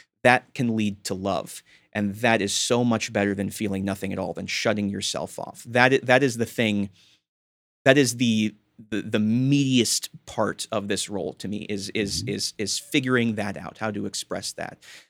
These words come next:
Speaker 1: Um, and it's also the biggest point of connection that I have with that character,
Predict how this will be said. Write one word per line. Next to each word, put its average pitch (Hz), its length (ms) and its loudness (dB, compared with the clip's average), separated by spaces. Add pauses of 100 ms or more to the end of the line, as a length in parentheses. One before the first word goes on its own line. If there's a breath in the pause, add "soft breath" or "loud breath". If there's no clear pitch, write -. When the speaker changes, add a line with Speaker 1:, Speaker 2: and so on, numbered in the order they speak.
(160)
Speaker 1:
Um, 98 240 -2
and 104 140 -2
it's 101 160 -4
also 107 240 -4
the 101 80 -4
biggest 107 400 -2
point 101 220 -4
of 104 100 -10
connection 98 460 -4
that 90 100 -6
I 80 120 -6
have - 260 -10
with - 80 -14
that - 180 -10
character, - 460 -10